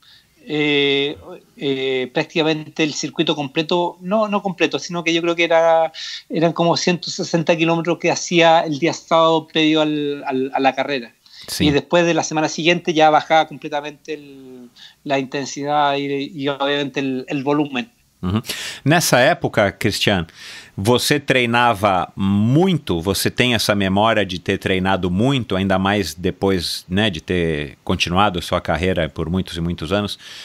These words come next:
Speaker 2: Era uma época que você também treinava exageradamente, treinava demasiadamente?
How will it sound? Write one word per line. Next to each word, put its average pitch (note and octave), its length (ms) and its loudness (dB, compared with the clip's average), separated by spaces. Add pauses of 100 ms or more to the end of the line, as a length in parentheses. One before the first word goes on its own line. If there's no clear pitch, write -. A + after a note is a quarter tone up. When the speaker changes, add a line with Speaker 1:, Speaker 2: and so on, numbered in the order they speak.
(280)
Speaker 2:
Era G#2+ 180 2
uma G#2 140 4
época A2 260 -2
que - 140 -6
você G2+ 380 0
também A#2 400 0
treinava G2+ 680 0
exageradamente, G2+ 1080 0
treinava F#2+ 420 0
demasiadamente? G2+ 1080 -2